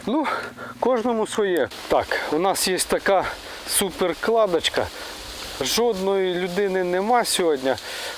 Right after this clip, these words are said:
Рибаки, самі бачимо, погода дуже і дуже жахлива.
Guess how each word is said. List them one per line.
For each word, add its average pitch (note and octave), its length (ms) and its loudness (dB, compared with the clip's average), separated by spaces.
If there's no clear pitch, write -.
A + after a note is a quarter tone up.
Рибаки, F3 680 2
самі F#3+ 340 2
бачимо, E3+ 560 2
погода F3+ 560 2
дуже F#3+ 340 0
і E3+ 60 0
дуже F3 400 0
жахлива. F3+ 840 2